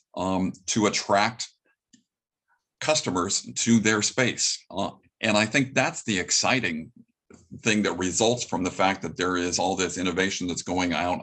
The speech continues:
on farms, because it comes to tables. And, you know, can restaurateurs, you know, take advantage of plant or cell-based meats or, you know,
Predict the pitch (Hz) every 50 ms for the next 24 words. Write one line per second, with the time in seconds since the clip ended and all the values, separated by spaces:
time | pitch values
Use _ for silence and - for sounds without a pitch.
0 | - _ - - 87 82 80 - - - 107 113 123 117 92 76 71 82 98 -
1 | - - - _ - - - - _ - 110 104 - 131 131 147 131 - 131 135
2 | 139 175 170 - - 143 - 156 156 185 - - 85 - - - - - _ _
3 | _ _ _ _ _ - 101 101 104 101 101 101 101 - - 104 101 101 98 -
4 | - 120 117 123 123 123 110 113 117 - - 120 110 107 104 - - 131 127 110
5 | 98 101 110 - - - _ _ _ _ _ _ _ _ _ 117 107 90 92 95
6 | - - - - - - - 123 123 123 135 107 92 104 101 110 120 127 113 98
7 | - - - 95 90 95 92 90 - - 98 95 101 104 - 92 90 - 90 87
8 | 82 82 90 87 85 85 - 107 107 117 120 120 120 - - 90 85 85 85 -
9 | - - 85 85 85 82 -